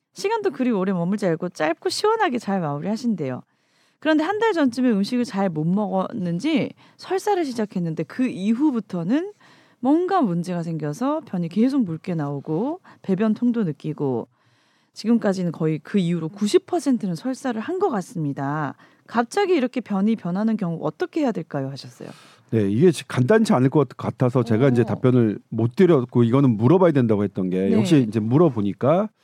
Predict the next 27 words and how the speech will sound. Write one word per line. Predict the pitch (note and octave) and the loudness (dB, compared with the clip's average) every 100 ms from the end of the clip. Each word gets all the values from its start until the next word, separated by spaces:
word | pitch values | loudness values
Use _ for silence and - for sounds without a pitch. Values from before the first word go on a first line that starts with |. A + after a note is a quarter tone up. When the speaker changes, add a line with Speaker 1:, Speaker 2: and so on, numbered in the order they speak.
| _ | _
Speaker 2:
간단치가 | - A2+ C3 C3+ D3+ B2+ | -6 0 2 0 0 0
않더라고요. | F2+ - E2+ F#2 A#2 E2 | 0 -4 -4 0 -2 -2
Speaker 1:
어. | G#3 G#3 G#3+ F#3+ C#3+ - - _ _ | -4 -6 -6 -8 -12 -16 -20 _ _
Speaker 2:
일단 | C3+ D3 | 0 2
소화기내과 | C#3 A3 G#3+ D#3+ F3+ | 4 4 4 4 4
민슬기 | B2+ C3 D#3 E3+ E3 D#3+ F#3 | 6 6 6 6 6 6 4
소화기내과 | G#3 F#3+ E3+ D3+ C#3 | 4 4 4 4 2
전문의에게 | B2 A2 A2+ A2 G2+ D#3 C#3 A#2+ | 0 2 4 4 4 4 4 2
문의했고요. | G#2+ G#2 G#2+ - A2 E3+ | 0 0 0 2 2 2
Speaker 1:
네. | G#3 G3 C4+ F4+ _ _ _ _ - | 0 -8 -10 -10 _ _ _ _ -6
Speaker 2:
어, | G2 G2+ G2 | 0 2 2
제 | - | 2
일 | A2 B2+ | 4 4
년 | C#3 | 4
후배인데 | D#3+ F3 C#3+ C3 | 4 4 4 4
이 | |
녀석이, | A#2+ A#2 A2+ A#2 A2+ G#2 _ _ _ _ - | 4 2 2 2 0 -2 _ _ _ _ -4
어, | G2+ G2 F#2+ F#2 | 0 0 0 -2
전화 | - C3+ F3 | 0 2 4
연결은 | D#3 C3 C3 | 4 4 2
안 | A2 A2 | 2 2
하겠다고 | D3 C3+ A2+ A2 | 0 2 -2 -2
거부를 | A2+ A2+ C3 | -4 0 2
Speaker 1:
아. | C3 | 2
Speaker 2:
해서, | A#2+ G2 | 0 -2
Speaker 1:
어. | A#2+ G#3 G#3 G#3 G#3 | -2 -2 -4 -6 -4
Speaker 2:
예. | A3+ - D3+ | -2 -2 -2